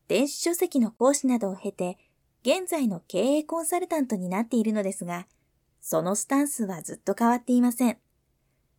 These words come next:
なぜなら、聞くことで得られる情報がとても有益であることを知っているからです。聞くことで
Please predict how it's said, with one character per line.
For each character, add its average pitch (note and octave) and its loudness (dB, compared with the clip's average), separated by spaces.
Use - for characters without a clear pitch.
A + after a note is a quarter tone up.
な G#3+ 2
ぜ F4+ 0
な C4+ 2
ら、 F#3 -4
聞 - -16
く - -20
こ E4+ 2
と F#4 2
で C4+ 0
得 F#3+ 0
ら A#3 2
れ C4+ 4
る B3+ 2
情 G3+ 0
報 G#3 -2
が F#3+ -6
と - -10
て G#3+ 4
も C#4+ 4
有 D4+ 0
益 D#4 0
で D#4 2
あ D#4+ 4
る E4 0
こ C4+ -2
と G#3 -4
を F3 -4
知 - -10
っ - -20
て G3+ 2
い C4 2
る D4 -6
か B3+ -2
ら G#3+ -2
で F#3+ 0
す。 - -10
聞 A3 0
く - -16
こ D#4+ 2
と E4 2
で G#3 -2